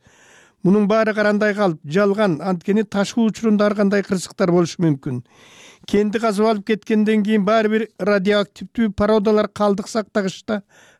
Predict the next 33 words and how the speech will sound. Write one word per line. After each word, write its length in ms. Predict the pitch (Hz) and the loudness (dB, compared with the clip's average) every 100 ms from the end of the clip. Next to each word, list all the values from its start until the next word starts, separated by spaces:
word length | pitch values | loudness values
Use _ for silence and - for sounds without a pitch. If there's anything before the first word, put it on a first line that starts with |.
| - | -4
калат. 320 | 208 175 - _ _ _ _ _ | -2 -2 -6 _ _ _ _ _
Демек, 320 | 170 180 233 233 | 0 2 2 -2
калдыктар 560 | - 214 208 - 220 | -2 -2 -2 -4 -4
канчалык 480 | 196 220 214 208 233 | 0 0 0 0 -2
корголгон 520 | - 220 220 214 214 208 | 0 0 2 2 2 2
күндө 180 | 208 | 2
дагы 220 | 208 208 196 | 2 0 0
баары 280 | 196 214 | 2 2
бир 200 | 202 208 - - | 0 -2 -4 -2
абага, 500 | 190 185 185 180 175 | 0 2 2 0 -2
сууга 380 | - 180 175 175 | -2 -2 0 -2
чыгат. 340 | - 190 165 _ _ _ _ - - - - _ | -2 -2 -2 _ _ _ _ -20 -20 -20 -20 _
Чет 260 | - 196 226 | -2 0 2
өлкө 240 | 220 226 | 0 2
уранды 340 | 214 220 220 208 | 2 2 0 0
казып 280 | 220 202 220 | -2 0 0
алып 160 | 214 | 0
кете 240 | 180 208 240 | -2 0 2
берет. 260 | 208 143 | 2 0
Ал 140 | 156 170 | -2 0
эми 160 | 196 | 0
Ысык 320 | 220 220 202 175 - | 0 -4 -6 -8 0
көл 220 | 220 214 | 0 0
адамдардын 680 | - 185 190 190 190 185 196 | -4 0 2 2 0 0 0
ден 200 | 190 202 | 2 0
соолугун 380 | 208 196 214 233 | 0 0 2 0
чыңдай 340 | - 226 214 190 | 0 0 0 -2
турган, 420 | 175 151 127 110 _ _ _ _ - | -2 -2 -2 -4 _ _ _ _ -2
эс 180 | 180 - | -2 0
ала 140 | 190 | 0
турган 340 | 208 190 196 190 | 0 0 0 0
жай 220 | 190 185 | 2 2
эмес, 380 | 190 220 - | 2 0 -4